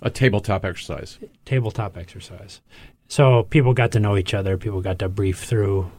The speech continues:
Speaker 2: uh, their colleagues. The incoming team got some familiarity with at least the flow of the meeting and, uh, kind of the, the nature of the documentation. And so those are all things that we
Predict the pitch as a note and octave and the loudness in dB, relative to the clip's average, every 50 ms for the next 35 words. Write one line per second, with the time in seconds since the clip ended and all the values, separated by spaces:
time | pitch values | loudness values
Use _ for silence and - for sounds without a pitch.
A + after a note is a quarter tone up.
0 | - _ _ _ - A2 G2 G2 F#2+ F#2 F#2 F#2 F2+ F2+ F2 E2+ - - - - | -20 _ _ _ -8 -6 -6 -4 -4 -4 -4 -4 -4 -6 -6 -8 -12 -16 -10 -4
1 | - A#2+ G2 F#2 - - A2 G#2 G2 G2 G2 F#2 F#2+ G2 F#2 - - - - - | -2 -2 -2 -2 -2 0 2 2 2 2 2 2 0 -2 -4 -8 -14 -16 -18 -20
2 | - - - - - - - - - - B2 G#2 G2 F#2+ F#2+ F#2 F#2 F#2+ F#2+ - | -20 -20 -20 -20 -20 -20 -20 -18 -4 0 2 4 4 4 2 2 0 -2 -4 -8
3 | - _ _ - C3 B2 A2 - A#2+ A2 G#2+ G#2+ - - - A#2 A2 A2 G#2+ G#2 | -14 _ _ 0 0 2 2 2 0 0 -2 -2 -2 0 2 4 4 4 2 2
4 | F#2+ F#2 - - - - - C3 G#2+ G2 F#2 - G2 F#2+ F#2 F2+ F2+ F#2 F#2+ F#2 | 0 -2 -4 -8 -8 0 2 2 2 2 2 0 0 2 2 2 2 2 2 2
5 | F#2+ F#2+ F#2 F#2 F2+ F2+ F2+ F#2 F2+ F2 F2 F2 - - G2 F2+ F#2 F#2+ F#2 F2+ | 2 2 2 2 2 2 2 2 2 0 0 -2 -4 -8 -8 -6 -4 -4 -4 -4
6 | - - F#2 F2+ - - G#2+ G2 F#2 F2+ F#2 F2+ F#2 F2+ F2+ F#2+ G#2 G#2 G#2 G2+ | -4 -4 -8 -8 -6 -4 -2 -2 -2 -2 -2 -4 -4 -2 -2 0 0 0 0 0
7 | F#2+ F#2+ F2+ F2 F2 E2+ E2 E2 F2 F2 E2+ E2+ E2+ - - - - - - - | 0 -2 -2 -2 -4 -4 -6 -6 -6 -8 -8 -8 -10 -12 -16 -20 -20 -20 -20 -20
8 | - - - G2 F2+ F2 F2 F2 F2+ F2+ F2 E2+ E2+ D#2+ E2 - - - - - | -12 -8 -6 -4 -4 -4 -4 -4 -6 -6 -6 -6 -6 -8 -10 -12 -18 -18 -14 -10
9 | G#2+ F2+ E2+ E2+ E2+ E2+ F2 F2+ F2 F#2+ G2 G2+ G2+ - - _ _ _ - A#2+ | -10 -8 -8 -8 -10 -10 -12 -14 -14 -14 -14 -16 -18 -20 -20 _ _ _ -4 -4
10 | A2+ G2+ F#2 - F#2+ F2 F2 F2 F#2+ F2 F2 - F2 E2 E2 E2 - - G2 F#2+ | -4 -4 -4 -6 -8 -8 -8 -8 -8 -8 -10 -10 -10 -12 -12 -12 -12 -12 -12 -10
11 | - - F#2+ F#2+ F2+ F2+ E2+ - _ _ _ _ _ _ _ _ _ _ _ _ | -12 -12 -12 -12 -12 -12 -14 -16 _ _ _ _ _ _ _ _ _ _ _ _
12 | _ _ _ _ _ _ - C3 C3 C3 B2 A#2+ - - D3+ C#3 C3+ C3 B2+ B2+ | _ _ _ _ _ _ 0 2 2 4 2 2 4 4 6 8 8 8 8 6
13 | B2 A#2+ A#2+ C#3 D3 C#3+ C3 D3 C#3+ C#3 C#3 C3 - C#3+ C#3 C3+ C3+ A#2+ A2+ A#2+ | 4 2 4 4 6 6 8 8 8 8 6 6 4 4 6 6 6 4 2 0
14 | A#2+ B2+ C3 - - - _ - A#2+ B2 A#2+ A#2 A2+ | -4 -4 -6 -10 -14 -16 _ -6 -4 -2 -2 -2 -4